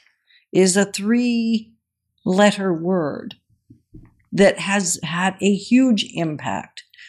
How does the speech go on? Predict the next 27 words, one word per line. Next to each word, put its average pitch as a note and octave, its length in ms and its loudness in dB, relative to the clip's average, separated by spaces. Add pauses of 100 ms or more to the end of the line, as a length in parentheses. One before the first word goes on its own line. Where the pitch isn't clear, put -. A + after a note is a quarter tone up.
(120)
The - 280 4
action B3+ 640 0
that A3+ 160 2
somebody G#3+ 320 4
would G3+ 180 2
take G#3+ 300 2
to F3 80 -6
send G3 260 -2
us G#3 140 2
an G#3 80 6
email E3 600 4
at D3 280 0
together F#3+ 460 2
at - 140 -2
Decker G3+ 320 0
Team E3+ 500 -4 (640)
would G3+ 280 8
be G#3+ 160 6
completely G#3+ 720 4
pointless. - 880 -2 (960)
That A3+ 500 4
action G3 560 2
couldn't A3+ 540 4
actually F#3+ 440 0
be E3 140 0
carried F#3 540 -2
out. D#3 320 -2